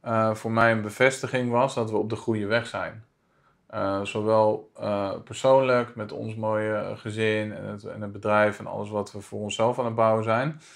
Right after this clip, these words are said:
Maar zeker ook met, ehm,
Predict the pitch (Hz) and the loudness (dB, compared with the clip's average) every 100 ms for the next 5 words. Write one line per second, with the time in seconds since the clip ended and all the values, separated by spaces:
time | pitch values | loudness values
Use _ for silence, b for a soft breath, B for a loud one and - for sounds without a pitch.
0 | B B B - 107 104 113 127 151 151 | B B B -6 -2 2 8 10 10 6
1 | 120 120 120 120 120 - 117 113 113 110 | 4 4 4 4 2 -8 0 2 2 -2
2 | - 117 113 113 113 110 110 | -8 -4 0 0 0 -2 -4